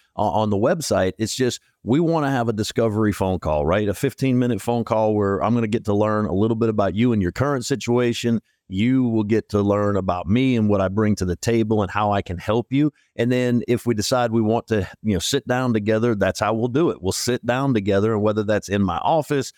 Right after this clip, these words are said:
uh, whether that's on a virtual,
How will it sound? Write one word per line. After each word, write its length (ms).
uh, 140
whether 300
that's 340
on 180
a 120
virtual, 880